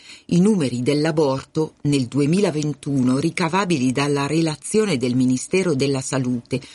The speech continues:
sull'applicazione della legge centonovantaquattro sono importanti. Sessantatremilaseicentocinquantatré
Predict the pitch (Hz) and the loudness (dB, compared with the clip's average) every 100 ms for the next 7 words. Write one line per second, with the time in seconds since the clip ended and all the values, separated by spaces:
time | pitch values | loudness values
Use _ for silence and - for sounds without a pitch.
0 | - - 214 185 147 - 175 156 - 190 | -14 -6 0 0 0 -2 -4 -4 -4 0
1 | 165 113 123 123 143 139 - - 117 120 | 0 0 0 0 0 -2 -8 -8 -6 -4
2 | 147 170 196 220 117 117 - 135 - - | -2 -2 -2 -4 -6 -10 -8 -10 -6 -2
3 | 190 175 - 127 - 101 104 120 - - | 0 0 -2 -8 -8 -12 -10 -12 -14 -18
4 | - - - - - - 170 - 226 220 | -18 -20 -20 -12 -4 0 0 0 0 0
5 | 208 - 143 - 208 180 123 117 127 135 | -2 -6 -8 -4 0 0 0 0 0 -2
6 | - - 147 123 - 208 185 131 107 - | -6 -2 0 0 -2 -2 -2 -2 -6 -8
7 | 156 135 143 143 151 156 131 101 | -4 -2 -2 -2 -4 -6 -4 -4